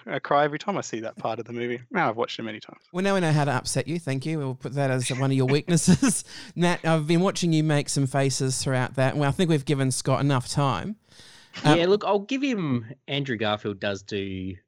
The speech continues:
Speaker 3: Spider-Man well, but he does an older Spider-Man well. He's not, he's not the, the young, fresh Spider-Man.
Speaker 1: Sure.
Speaker 3: Um, and that was the thing, like, the, the Andrew Garfield one still had the origin story built into it.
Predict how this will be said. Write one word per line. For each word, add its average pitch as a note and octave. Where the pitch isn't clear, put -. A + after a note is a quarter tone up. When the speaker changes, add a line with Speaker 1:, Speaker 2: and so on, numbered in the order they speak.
Speaker 3:
Spider-Man G2
well, F#2+
but A2+
he A#2+
does C#3
an A#2
older G#2+
Spider-Man F2+
well. E2+
He's F#2+
not, A#2
he's A2+
not A2+
the, G#2+
the A#2+
young, G2+
fresh -
Spider-Man. E2+
Speaker 1:
Sure. G2
Speaker 3:
Um, F#2+
and G#2+
that C#3
was C3+
the A2+
thing, A2+
like, F#2
the, G2+
the G#2+
Andrew B2+
Garfield G#2+
one F2
still G#2
had F#2+
the F#2+
origin G#2+
story F#2
built F2+
into C#3
it. D#2